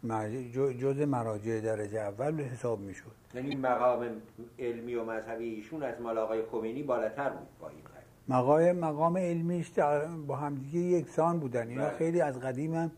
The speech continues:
Speaker 1: با هم مبا-، هم بحث بودن.
Speaker 2: بله.
Speaker 1: هم درس بودن. شریعت مداری و خمینی
Speaker 2: بله.
Speaker 1: سالهای سال از جوانی با همدیگه هم در-، هم درس بودن، رفیق بودن.
Speaker 2: بله.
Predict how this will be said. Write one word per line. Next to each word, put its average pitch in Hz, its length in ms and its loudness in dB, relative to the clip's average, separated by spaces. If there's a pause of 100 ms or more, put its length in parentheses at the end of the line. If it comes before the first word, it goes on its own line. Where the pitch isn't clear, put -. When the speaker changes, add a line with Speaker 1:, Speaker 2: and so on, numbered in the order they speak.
(320)
Speaker 1:
با 139 60 -6
هم 151 140 0
مبا-، 131 480 0
هم 143 300 -6
بحث 143 360 -4
بودن. 107 340 -10 (160)
Speaker 2:
بله. 107 200 0
Speaker 1:
هم 120 140 -4
درس 143 300 2
بودن. 101 340 -10
شریعت 117 520 -6
مداری 117 340 -6
و 113 120 -8 (180)
خمینی 123 760 -6 (100)
Speaker 2:
بله. 98 240 -6 (200)
Speaker 1:
سالهای 131 500 -2
سال 131 240 0
از 117 180 -6
جوانی 120 380 -2
با 139 160 -2
همدیگه 123 340 -4
هم 135 200 -6
در-، 143 200 -2
هم 143 260 -6
درس 139 280 -4
بودن، 135 340 -6
رفیق 143 340 -2
بودن. 131 380 -4 (220)
Speaker 2:
بله. 98 200 -8